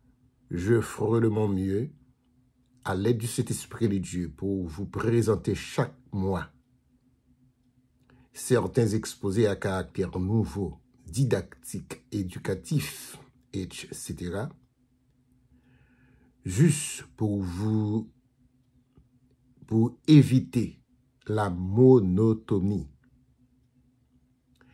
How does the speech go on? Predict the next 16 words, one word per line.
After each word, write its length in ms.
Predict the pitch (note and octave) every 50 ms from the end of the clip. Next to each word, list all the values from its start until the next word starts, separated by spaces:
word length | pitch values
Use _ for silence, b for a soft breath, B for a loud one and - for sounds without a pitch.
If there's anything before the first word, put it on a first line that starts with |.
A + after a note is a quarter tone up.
| b b b b b b b b _ _ _ _ _ _ _ _ _ -
Je 140 | - F#2 B2
vous 140 | A2 D#3 D3+
prie, 500 | D#3 E3+ F#3+ F#3 F3 D3+ C3+ A2+ A#2+ -
euh, 400 | A2+ A2 A2 G#2+ A2 G#2+ G#2+ G2+
seulement 480 | - - - B2 A2 G#2+ G#2 A2+ A#2+ A#2
de 140 | G#2+ G2 F2+
payer 420 | F2+ - - A2+ G#2 G2+ G2+ G2+
une 160 | G2 G2 G2
attention 540 | F#2+ F#2 F2+ - G2 F2 - - - - F2+
soutenue 480 | - - - - G2+ - - G#2 G2+ F#2+
à 100 | F2+ F2+
mes 320 | F2+ F2+ F2+ F2 E2 D#2
exposés, 720 | F#2+ - - - - - F#2 F#2+ F2 D#2+ G#2+ C3+ - - - - - _ -
je 180 | - D2+ D#2+
vous 240 | F2+ D#2 F2 D#2+ D#2+
assure. 480 | F2 - - - D3 D#3 C#3+ D#2+ D2+